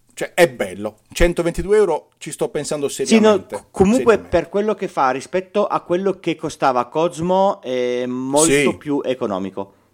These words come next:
Speaker 1: Assolutamente sì, è, è, è molto più versatile tra l'altro, cioè, mm,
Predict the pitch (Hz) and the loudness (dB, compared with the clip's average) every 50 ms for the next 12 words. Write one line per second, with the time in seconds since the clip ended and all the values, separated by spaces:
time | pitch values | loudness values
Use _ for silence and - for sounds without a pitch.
0 | _ _ _ _ _ _ _ _ _ _ - - 143 143 - - - 165 156 143 | _ _ _ _ _ _ _ _ _ _ -2 2 2 2 2 2 0 0 0 0
1 | - 151 151 175 185 175 - 147 - - 208 208 - - 139 127 127 131 131 131 | -2 0 0 0 -2 -2 -4 -6 -6 -4 -4 -4 -4 -2 0 2 2 2 0 -2
2 | 131 131 135 127 127 127 127 120 127 123 120 120 120 120 120 120 120 117 123 160 | -4 -6 -6 -4 -4 -4 -6 -6 -6 -4 -4 -2 -4 -4 -4 -4 -4 -2 -2 -2
3 | 180 170 - 127 - 131 120 123 127 - - 175 147 120 - 117 101 - 110 110 | -2 -2 -4 -6 -6 -6 -2 -2 -4 -2 -2 -4 -4 -4 -4 -8 -8 -6 -8 -8
4 | 110 107 101 95 90 - 107 104 104 110 - - 131 117 98 92 98 110 117 117 | -6 -6 -6 -8 -8 -10 -10 -10 -10 -10 -8 -4 -4 -4 -4 -6 -8 -10 -8 -6
5 | 117 117 120 120 117 113 113 113 110 110 113 110 110 110 107 107 107 107 107 107 | -6 -4 -4 -6 -6 -6 -8 -10 -12 -12 -12 -14 -14 -14 -16 -18 -18 -20 -20 -20
6 | 110 | -20